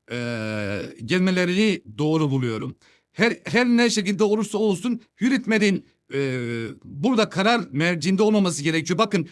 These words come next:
şimdi on üç üyeden bahsediyoruz ama on üç üyenin dışında, e, Hakimler Savcılar Kurulu'nda çalışacak olan işte tetkik hakimi,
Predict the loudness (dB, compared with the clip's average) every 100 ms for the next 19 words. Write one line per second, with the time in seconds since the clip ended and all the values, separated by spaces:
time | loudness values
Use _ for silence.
0 | _ -2 2 2 2 2 2 2 0 -2
1 | -2 0 0 2 2 0 0 0 2 2
2 | 0 0 0 -2 -6 -18 _ _ -2 0
3 | 0 -2 -2 -6 -12 _ _ _ _ _
4 | _ _ _ -6 -4 0 0 2 2 2
5 | 0 0 2 2 2 0 -2 _ _ -6
6 | 0 0 0 -2 -2 0 0 0 -6 _
7 | _ _ -10 -4 -2 0 0 -2 0 0
8 | 0 0 0 -2